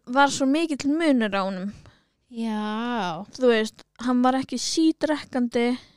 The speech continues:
Speaker 2: Mm.
Speaker 1: eða bara, það var annaðhvort var hann bara sídrekkandi eða bara drakk ekki neitt.
Speaker 2: Já, ok.
Speaker 1: Það var rosalega einhvern veginn mismunandi milli daga. Það var voða furðulegt.
Speaker 2: Elsku krútt.
Speaker 1: Já, en ég einmitt bara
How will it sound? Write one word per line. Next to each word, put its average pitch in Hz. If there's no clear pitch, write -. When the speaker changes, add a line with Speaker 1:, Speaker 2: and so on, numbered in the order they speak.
Speaker 2:
Mm. 240
Speaker 1:
eða 277
bara, 240
það -
var 240
annaðhvort 311
var 269
hann 254
bara 208
sídrekkandi 262
eða 220
bara 202
drakk -
ekki -
neitt. -
Speaker 2:
Já, 220
ok. -
Speaker 1:
Það 226
var 240
rosalega 349
einhvern 262
veginn 220
mismunandi 320
milli 269
daga. 226
Það -
var 208
voða 285
furðulegt. -
Speaker 2:
Elsku 302
krútt. -
Speaker 1:
Já, 247
en 233
ég 262
einmitt 254
bara 226